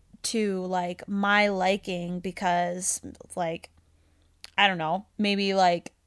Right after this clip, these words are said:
if he's like, "Oh, I don't know if, like, everything is scientifically accurate or blah, blah, blah.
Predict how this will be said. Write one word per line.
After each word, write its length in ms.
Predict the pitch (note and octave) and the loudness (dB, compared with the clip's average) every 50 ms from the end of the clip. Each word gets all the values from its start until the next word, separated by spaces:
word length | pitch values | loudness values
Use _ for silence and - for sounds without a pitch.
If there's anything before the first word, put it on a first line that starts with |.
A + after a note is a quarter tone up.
| _ _ _ _ | _ _ _ _
if 80 | - G#3+ | -10 -6
he's 200 | G#3+ G#3 G3 F#3+ | -6 -4 0 2
like, 240 | F#3+ F#3 F3+ F3 - | 2 2 2 2 2
"Oh, 120 | - A#3 B3 | 4 6 8
I 120 | A3+ G#3+ A3 | 8 8 8
don't 140 | B3 B3 | 6 6
know 180 | A3+ G#3+ G3+ G3 | 4 4 4 2
if, 100 | G3 - | 2 2
like, 240 | G3 F#3 F3+ F3 - - | 0 -2 -2 -4 -4 0
everything 420 | - G3 G3+ G3+ G3+ - G3+ G3 F#3 | 0 0 2 0 -2 -4 -4 -4 -4
is 100 | F3+ F#3 | -4 -2
scientifically 680 | - - F#3+ F3+ F#3 F#3 G#3+ G3 G3+ F#3+ - G3 F3+ F3+ | 2 2 2 2 2 0 -4 -6 -6 -6 -6 -6 -4 0
accurate 540 | F#3 G3 G3+ - - G3+ F#3+ F3+ F3+ F3 E3+ | 0 0 -2 -2 -4 -2 0 0 0 0 0
or 100 | D#3+ E3+ | -2 -2
blah, 220 | - F#3 F#3+ F#3 | -2 0 0 0
blah, 80 | F#3 F3+ | 0 0
blah. 400 | F3+ F#3+ F#3+ F#3 F3 F3 E3 E3+ | 0 2 4 4 4 4 2 -2